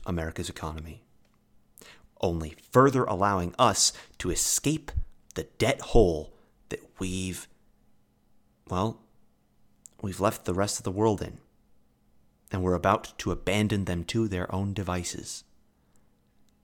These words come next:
Unless they play by our rules, unless they come to us, unless they beg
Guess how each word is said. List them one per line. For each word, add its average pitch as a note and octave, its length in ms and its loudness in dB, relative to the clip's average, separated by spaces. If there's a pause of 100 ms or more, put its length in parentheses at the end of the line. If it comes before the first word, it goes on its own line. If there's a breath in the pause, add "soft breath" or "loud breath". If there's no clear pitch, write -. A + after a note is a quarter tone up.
(340)
Unless F2 420 0
they F#2 120 0
play F2+ 240 -2
by E2 180 -2
our E2+ 200 -4
rules, F#2 320 -4
unless F2 240 -2
they F#2 100 -2
come G2 260 -2
to - 180 -8
us, - 440 -4 (1300)
unless F2+ 240 -2
they D#2+ 240 -6 (300)
beg F#2 280 0